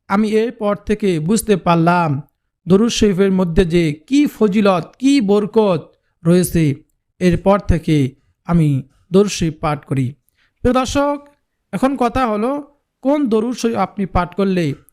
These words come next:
আপনার মর্যাদা বাড়িয়ে যাবে, সওয়াব পাবেন। আজকে যে দরুদ শরীফটি আমি আপনাদেরকে শিখিয়ে দেব, এটা একশতবার হলেও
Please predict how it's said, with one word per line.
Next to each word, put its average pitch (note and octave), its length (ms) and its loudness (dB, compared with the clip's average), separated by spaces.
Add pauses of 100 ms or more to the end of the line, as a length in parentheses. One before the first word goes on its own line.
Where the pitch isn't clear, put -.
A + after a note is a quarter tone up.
(180)
আপনার F#3+ 400 -2
মর্যাদা E3 500 -2
বাড়িয়ে D#3+ 320 -2
যাবে, C#3+ 300 0 (440)
সওয়াব A3 380 2 (100)
পাবেন। F3+ 400 2 (460)
আজকে F#3+ 360 2
যে F3+ 120 2
দরুদ G3+ 200 0
শরীফটি B3 380 0
আমি F#3+ 220 2
আপনাদেরকে G3+ 580 0
শিখিয়ে G3+ 360 0
দেব, F3+ 160 2 (640)
এটা F#3+ 260 0
একশতবার F#3 560 -2
হলেও E3 400 -2